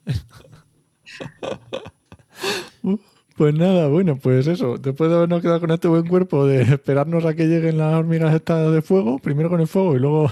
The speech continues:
Speaker 2: <laughs> las hormigas de fuego, eh, te toca el momento spam, <laughs> Jota. Eh, creo que tienes por ahí un libro, ¿no?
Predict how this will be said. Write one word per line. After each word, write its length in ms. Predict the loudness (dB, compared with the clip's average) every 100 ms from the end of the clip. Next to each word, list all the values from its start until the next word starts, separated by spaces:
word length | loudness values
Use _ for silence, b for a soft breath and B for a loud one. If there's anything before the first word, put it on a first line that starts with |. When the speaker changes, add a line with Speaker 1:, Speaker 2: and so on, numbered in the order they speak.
| -4
Speaker 2:
<laughs> 120 | -6
las 200 | -2 0
hormigas 360 | 0 0 0 0
de 100 | 0
fuego, 300 | 0 -2 -4 B B -16 B B B B 0
eh, 280 | 2 4 2
te 120 | 2
toca 220 | 2 2
el 80 | 2
momento 300 | 2 2 0
spam, 360 | 0 -2 -2 -4
<laughs> 420 | 0 0 -2 -4
Jota. 400 | -2 0 -2 -2
Eh, 500 | -2 0 0 0 0 -2 -6 -14 _ _ _ _ -20 -18 -2
creo 140 | 0
que 80 | 0
tienes 200 | -2 -2
por 140 | 0
ahí 80 | 0
un 140 | 2 2
libro, 300 | 2 0 0
¿no? 140 | -2